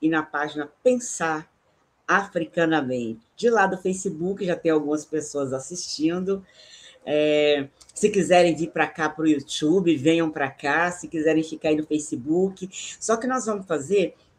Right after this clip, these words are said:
sorteio, é, do livro que ainda tá no prelo. Eu vou sortear, vocês tenham paciência que vão receber só daqui uns vinte dias. Então, nós vamos sortear. E vocês,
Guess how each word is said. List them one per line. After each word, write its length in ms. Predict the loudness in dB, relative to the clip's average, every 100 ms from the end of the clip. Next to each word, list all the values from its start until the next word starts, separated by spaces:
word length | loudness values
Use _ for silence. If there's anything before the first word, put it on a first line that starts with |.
| _
sorteio, 1080 | -4 4 4 4 -4 0 2 2 0 -6 -8 _ _ _ _ 2
é, 360 | 6 8 6 4
do 200 | 4 4
livro 280 | 4 0
que 100 | 2
ainda 160 | 4 4
tá 140 | 4
no 120 | 2 2
prelo. 460 | 6 6 8 6
Eu 100 | 4
vou 140 | 2 0
sortear, 580 | 0 -4 -2 0 0
vocês 200 | -2 -8
tenham 240 | -4 -4 -2
paciência 500 | -6 -2 -2 0 -2
que 80 | -4
vão 100 | -4
receber 460 | -4 -4 -2 -2
só 180 | 0 -4
daqui 280 | -4 -4 -4
uns 120 | -2
vinte 240 | -2 -4
dias. 560 | -4 2 4 2 -2 -20 _ _ -20 -20 -10 -2
Então, 440 | 0 4 6 6 4
nós 180 | 2
vamos 200 | 0 -4
sortear. 520 | -6 -6 0 2 2 0 -16 -16 -2
E 120 | 0
vocês, 720 | 2 0 4 6 6 4 -8